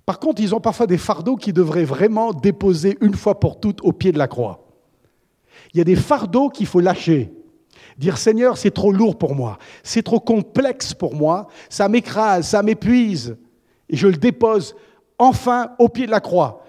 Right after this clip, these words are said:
Et en échange, je prends ton fardeau, Jésus. Et je cours avec ce fardeau léger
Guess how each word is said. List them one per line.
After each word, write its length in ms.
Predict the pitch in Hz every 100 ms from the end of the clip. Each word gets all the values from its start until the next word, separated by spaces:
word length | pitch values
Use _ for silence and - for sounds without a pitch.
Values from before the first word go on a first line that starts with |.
| _
Et 120 | 247
en 120 | 285 294
échange, 480 | 277 - 285 269
je 80 | 208
prends 640 | 233 - 277 277 - - -
ton 160 | 381
fardeau, 400 | 302 285 208 247
Jésus. 380 | 208 175 139 117 - _ _ _ _ _ _ _ _ _ _ _
Et 100 | 180
je 120 | 156
cours 340 | 220 - 294 208
avec 220 | 202 220
ce 100 | 196
fardeau 500 | - 240 226 175 208
léger 520 | 202 185 147 160 131